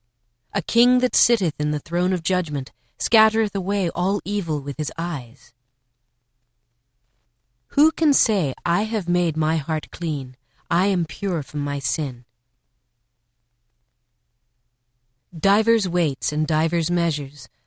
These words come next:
both of them are alike, abomination to the Lord. Even a child is known by his doings,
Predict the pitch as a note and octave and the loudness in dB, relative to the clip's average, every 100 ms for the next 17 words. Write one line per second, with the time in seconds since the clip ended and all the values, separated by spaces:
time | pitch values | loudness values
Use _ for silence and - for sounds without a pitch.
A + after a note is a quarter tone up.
0 | _ _ - D3 A3+ E3+ D3+ C#3+ D3 D3 | _ _ 2 2 4 0 0 2 0 0
1 | D#3 C3 - - - D3+ F3+ G3+ G3 G3+ | -2 -2 -8 -20 -12 0 2 4 4 4
2 | F#3 D3+ C#3 C#3+ D3+ D#3 C#3 B2+ _ _ | 2 0 -2 -2 0 0 -2 -8 _ _
3 | _ _ _ _ _ _ _ _ _ _ | _ _ _ _ _ _ _ _ _ _
4 | _ _ - A3+ B3+ D4 - G3 E3 D3 | _ _ -2 0 4 4 2 0 2 2
5 | C#3+ C#3+ D#3+ D#3+ D#3+ D3+ D3 C#3 - D#3+ | -2 0 2 4 2 0 -2 -4 -2 0
6 | D3 B2+ B2 | 0 -4 -14